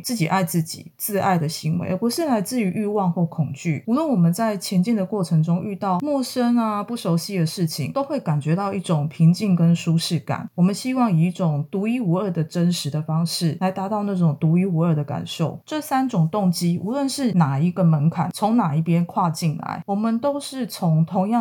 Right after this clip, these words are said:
的处境和同样的挑战开始的。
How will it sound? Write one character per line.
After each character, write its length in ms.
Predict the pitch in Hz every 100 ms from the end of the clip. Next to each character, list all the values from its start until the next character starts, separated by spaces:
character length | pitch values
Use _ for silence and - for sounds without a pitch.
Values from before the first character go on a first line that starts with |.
| 190
的 80 | 160
处 220 | - 139
境 220 | - 180
和 200 | 208 185
同 200 | - 165
样 120 | 185
的 120 | 160
挑 200 | 156 147
战 240 | 135 165 156
开 240 | - 165 170
始 260 | - -
的。 200 | - -